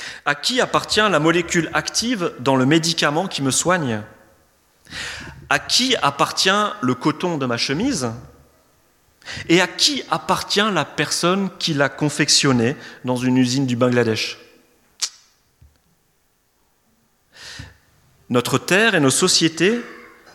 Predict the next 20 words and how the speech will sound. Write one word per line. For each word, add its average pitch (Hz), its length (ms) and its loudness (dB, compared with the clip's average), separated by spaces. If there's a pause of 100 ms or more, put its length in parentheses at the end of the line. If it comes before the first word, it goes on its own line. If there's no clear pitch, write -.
(240)
souffrent - 720 0
actuellement 151 840 0 (460)
que 147 100 0
les 127 300 2
hommes 185 420 2
se - 200 -8
sont - 300 -6
appropriés 147 600 -4
la 117 140 -2
terre 160 540 -6 (320)
pour - 180 -6
s'enrichir, 120 760 -4 (1120)
en 127 240 4
oubliant 151 640 2 (300)
que 131 80 2
nous 127 200 4
ne 123 120 4
sommes 127 420 2
que 127 80 2
des 120 240 2